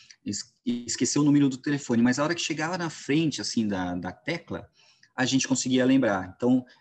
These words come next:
é um, é um exemplo de que as, a, quando a gente trabalha com as mãos, elas conseguem acessar compartimentos do, do nosso cérebro que a gente não consegue nem imaginar que existiam.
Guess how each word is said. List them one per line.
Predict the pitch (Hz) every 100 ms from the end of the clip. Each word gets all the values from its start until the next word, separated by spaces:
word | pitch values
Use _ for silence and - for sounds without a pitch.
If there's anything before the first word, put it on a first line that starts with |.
| _
é | 117
um, | 123 123
é | 120
um | 135
exemplo | 139 139 117 135 135 104
de | 95
que | - 113
as, | 107 107 - -
a, | 101 87 80
quando | 110 107
a |
gente | 110 113
trabalha | 101 117 123
com | 110
as | 95 -
mãos, | 101 135 120 90 - - - _
elas | 101 101 104
conseguem | - 107 - 123 143 147
acessar | 127 117 - - 139
compartimentos | 135 123 110 - 101 98 - -
do, | 101 95
do | 85 92
nosso | 92 87 -
cérebro | - 113 127 98 82 92
que | -
a | 90
gente | 101 -
não | 104
consegue | 101 - 98 98
nem | 117
imaginar | 135 135 123 110 98 101 _ _ _
que | -
existiam. | 101 107 - 95 85 80